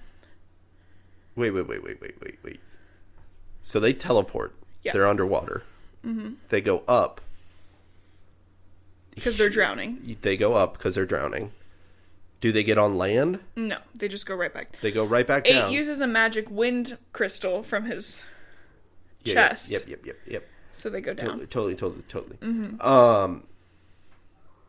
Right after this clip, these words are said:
Speaker 1: so she wandered the desert for a full day.
Speaker 2: Mm-hmm.
Speaker 1: By the time they were able to swim up and swim back down.
Speaker 2: What do you want from me, dude? The timeline's already fucked.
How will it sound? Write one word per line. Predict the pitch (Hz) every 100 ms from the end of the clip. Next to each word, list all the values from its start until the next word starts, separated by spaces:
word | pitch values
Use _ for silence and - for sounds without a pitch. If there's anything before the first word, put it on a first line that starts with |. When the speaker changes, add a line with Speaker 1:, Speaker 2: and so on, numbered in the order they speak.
| _ _ - -
Speaker 1:
so | - 151
she | 127 170
wandered | 151 170 190 156
the |
desert | 147 135 131 147 -
for | - 120
a | 90
full | - - - 147 139
day. | 131 117 107 78 - - -
Speaker 2:
Mm-hmm. | 240 247 208 269 - - - _ - - -
Speaker 1:
By | 113
the | 110
time | - 113 110
they | 107
were | 101 104
able | 101 98
to | - - 110 95
swim | - - - 131 139
up | 127 127 -
and | 113 104
swim | - - 113
back | 113 110 -
down. | 107 120 147 185 - - - - _ _ - -
Speaker 2:
What | 240
do |
you | 269
want | 214 208
from | 190
me, | 180
dude? | 180 190 240 -
The |
timeline's | 220 254 240 226
already | 202 180
fucked. | - - - -